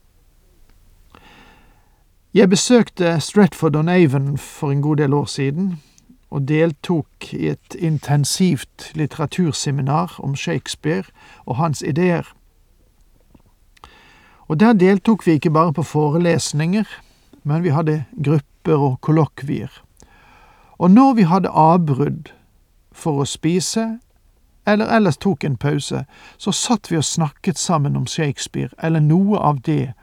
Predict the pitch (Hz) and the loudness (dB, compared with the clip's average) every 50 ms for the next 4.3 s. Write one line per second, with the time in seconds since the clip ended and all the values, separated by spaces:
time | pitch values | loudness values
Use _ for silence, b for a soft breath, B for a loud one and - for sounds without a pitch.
0 | _ _ - 135 127 135 135 139 - - - 156 151 165 175 190 - _ - B | _ _ -6 -6 -4 -4 -4 -4 -6 -6 -6 -4 -4 -4 -4 -6 -8 _ -14 B
1 | B B B B B B B 202 220 240 240 233 240 220 - - b b b b | B B B B B B B 4 4 6 4 4 2 0 -4 -6 b b b b
2 | b b b 226 208 220 208 175 - - - 156 160 160 143 - - 175 156 143 | b b b 0 2 2 2 0 -2 -2 -2 -2 -2 -2 -2 -4 -4 -2 -2 0
3 | 143 127 151 156 143 139 135 - - - 135 - - - 135 - - - - - | 0 0 0 -2 -2 -2 -2 -2 -2 -4 -4 -4 -4 -6 -6 -6 -8 -10 -10 -10
4 | - - - 64 123 | -10 -10 -12 -10 -12